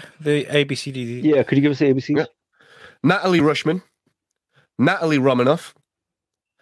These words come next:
Speaker 3: Nicole Rohan, or Naya Rabe?
Speaker 1: First one.
Speaker 2: I think it's the second one.
Speaker 3: Romanoff?
Speaker 2: I think so.
Speaker 1: That's her actual name, isn't it?
Speaker 3: Yeah.
Speaker 2: Oh, okay. No, never mind.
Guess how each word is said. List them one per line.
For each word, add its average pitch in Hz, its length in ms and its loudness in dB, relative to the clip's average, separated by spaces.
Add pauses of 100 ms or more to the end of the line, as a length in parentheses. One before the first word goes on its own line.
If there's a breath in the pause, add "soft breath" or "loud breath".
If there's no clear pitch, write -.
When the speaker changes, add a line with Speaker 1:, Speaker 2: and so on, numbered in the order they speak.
(100)
Speaker 3:
Nicole 180 440 2
Rohan, 143 460 0 (640 loud breath)
or 131 100 2
Naya 151 300 2
Rabe? 117 360 0 (1500)
Speaker 1:
First 104 340 -12
one. 78 160 -18 (720)
Speaker 2:
I 117 80 2
think 170 180 0
it's - 120 -6
the - 40 -4
second 117 380 0
one. 78 180 -14 (800)
Speaker 3:
Romanoff? 143 580 2 (1800)
Speaker 2:
I 104 120 0
think 101 260 0
so. 104 400 -2
Speaker 1:
That's 117 140 -6
her 151 80 4
actual 117 220 -2
name, 139 200 0
isn't 113 140 -8
it? 175 140 -8 (540)
Speaker 3:
Yeah. 165 240 -2 (160)
Speaker 2:
Oh, 135 280 2
okay. 135 260 0
No, 123 160 2
never 110 60 0
mind. 92 560 -10